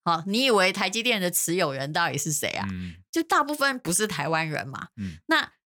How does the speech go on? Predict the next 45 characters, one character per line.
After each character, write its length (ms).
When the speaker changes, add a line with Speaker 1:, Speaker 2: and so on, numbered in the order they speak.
Speaker 1:
呃， 100
整 240
个 100
台 240
股 240
呢， 160
它 160
会 120
受 200
到 200
国 200
际 140
资 180
金 220
动 220
能 120
的 80
影 220
响， 260
所 160
以 240
又 180
没 140
有 100
地 160
方 240
去 300
了， 200
它 180
非 320
回 300
来 160
不 180
可。 380
Speaker 2:
嗯。 240
Speaker 1:
什 200
么 100
东 160
西 140
可 240
能 200
会 460
比 240
疫 140
情， 340